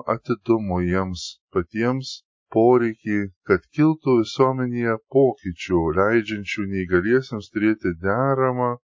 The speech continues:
ir orią vietą joje. O tai yra ne tik šiaip dėmesys, bet dėmesio centras,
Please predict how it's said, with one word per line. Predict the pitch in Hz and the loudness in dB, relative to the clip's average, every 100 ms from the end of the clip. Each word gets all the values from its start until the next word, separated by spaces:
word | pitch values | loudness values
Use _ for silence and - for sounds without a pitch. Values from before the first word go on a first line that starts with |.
| _ | _
ir | 131 127 101 | 2 4 2
orią | 98 110 107 95 | 4 4 4 2
vietą | 90 92 95 - 90 | 4 0 0 0 -2
joje. | 87 87 87 92 85 73 _ _ | 0 -2 0 -2 -2 -8 _ _
O | 87 | -6
tai | 85 90 85 | -6 -4 -2
yra | 82 98 | 2 2
ne | 147 143 101 | 2 0 -4
tik | - 156 180 - - _ _ | 0 0 0 -6 -20 _ _
šiaip | - - 117 87 | -6 0 0 0
dėmesys, | 101 101 98 95 - 92 78 - _ _ _ _ _ _ _ | -4 -2 0 -2 -4 -8 -8 -12 _ _ _ _ _ _ _
bet | 90 82 | 0 0
dėmesio | 95 131 143 139 - 131 | 2 2 2 -2 -2 -2
centras, | - 135 92 85 82 78 | 0 0 0 -4 -6 -6